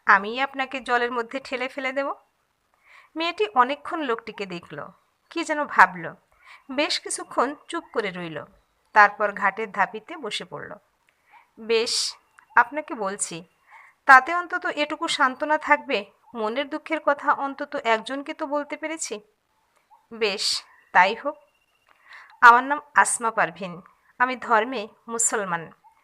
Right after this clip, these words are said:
আমার বাড়ি ছিল মুর্শিদাবাদ জেলার এক জায়গায়, গঙ্গা প্রান্তে। ক্লাস টুয়েলভ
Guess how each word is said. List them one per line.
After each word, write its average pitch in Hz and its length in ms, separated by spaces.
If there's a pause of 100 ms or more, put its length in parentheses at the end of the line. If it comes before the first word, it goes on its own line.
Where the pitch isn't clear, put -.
(420)
আমার 277 280
বাড়ি 294 240
ছিল 339 240
মুর্শিদাবাদ 277 640
জেলার 277 320
এক 202 200
জায়গায়, 175 440 (640)
গঙ্গা 208 400
প্রান্তে। 170 440 (640)
ক্লাস 311 300
টুয়েলভ 277 280